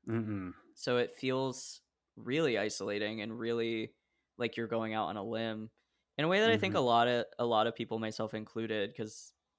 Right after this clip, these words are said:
Speaker 2: I've been out for over ten years and I've been living, like, a wonderful, wonderful life. I don't really think about my coming out that often.
Speaker 1: Mm-hmm.
Speaker 2: But, like, if I think back to the time before that,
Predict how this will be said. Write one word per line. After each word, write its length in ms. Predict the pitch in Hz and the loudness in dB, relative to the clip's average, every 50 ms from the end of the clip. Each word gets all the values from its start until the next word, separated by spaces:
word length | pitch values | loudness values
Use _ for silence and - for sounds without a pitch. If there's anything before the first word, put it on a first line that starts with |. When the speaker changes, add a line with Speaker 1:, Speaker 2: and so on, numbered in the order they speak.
| _ | _
Speaker 2:
I've 220 | 110 113 110 104 - _ _ | 0 0 0 0 -2 _ _
been 160 | 110 113 107 | -4 -4 -2
out 320 | - 104 107 104 95 - - | -2 0 0 0 -2 -4 -6
for 240 | - 110 104 101 76 | -6 -4 -4 -2 -2
over 260 | 95 110 92 117 113 | -4 -4 -4 -6 -6
ten 180 | - 117 104 98 | -6 -8 -8 -8
years 280 | 95 95 98 101 104 98 | -8 -8 -8 -8 -10 -8
and 80 | 98 | -8
I've 80 | 95 90 | -8 -8
been 140 | 98 101 101 | -8 -10 -10
living, 200 | 95 98 107 101 | -10 -10 -10 -10
like, 160 | 95 - - | -12 -10 -10
a 60 | 98 | -8
wonderful, 420 | - 101 98 98 104 101 - 104 | -8 -6 -8 -8 -8 -8 -8 -8
wonderful 300 | 101 98 101 101 - 120 | -8 -8 -10 -10 -8 -6
life. 140 | 107 110 107 | -6 -4 -4
I 60 | 113 | -4
don't 200 | 117 - 113 - | -4 -4 -8 -8
really 280 | 120 120 117 127 123 120 | -6 -6 -4 -2 -4 -4
think 220 | - - 117 110 | -4 -6 -8 -6
about 200 | - - 107 87 | -4 -4 -4 -4
my 100 | 78 104 | -4 -8
coming 280 | - - 113 117 107 80 | -8 -8 -6 -6 -4 -2
out 280 | 101 98 92 - - 127 | -2 -2 -4 -6 -8 -6
that 200 | 117 107 - - - | -4 -4 -4 -2 -2
often. 520 | 101 107 - - - 85 73 78 104 131 - _ _ _ _ _ _ _ _ _ - | -2 -2 -2 -4 -10 -10 -10 -10 -10 -14 -16 _ _ _ _ _ _ _ _ _ -6
Speaker 1:
Mm-hmm. 360 | 117 113 107 107 110 104 101 101 | -6 -4 -4 -2 -2 -2 0 0
Speaker 2:
But, 180 | 131 127 - | 0 0 0
like, 380 | 117 117 113 110 110 - - _ _ _ _ _ _ _ _ _ _ _ _ _ _ _ _ _ _ _ | 0 0 0 0 -2 -4 -10 _ _ _ _ _ _ _ _ _ _ _ _ _ _ _ _ _ _ _
if 120 | 131 123 127 | -6 -4 -4
I 60 | 113 | -4
think 260 | 113 - 135 135 135 | -4 -4 -6 -6 0
back 280 | - 123 123 127 127 - | 4 6 6 6 4 2
to 80 | - 120 | -4 -6
the 160 | 113 107 - - _ _ _ _ _ _ | -4 -4 -6 -6 _ _ _ _ _ _
time 340 | - - 131 127 127 120 113 - _ _ _ - - _ | -4 0 2 2 2 2 -2 -6 _ _ _ -20 -14 _
before 460 | 113 107 - - - 180 214 185 123 | -10 -10 -8 -8 -4 -2 -2 -2 -2
that, 460 | - 69 82 107 123 135 - - _ | -2 -2 0 0 0 0 -2 -4 _